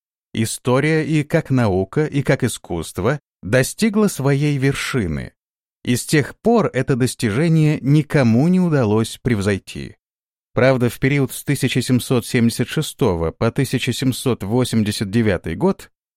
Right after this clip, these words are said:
когда состоялась первая публикация его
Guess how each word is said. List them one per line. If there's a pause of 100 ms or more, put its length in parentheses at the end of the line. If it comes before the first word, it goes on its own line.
(140)
когда
состоялась
первая
публикация
его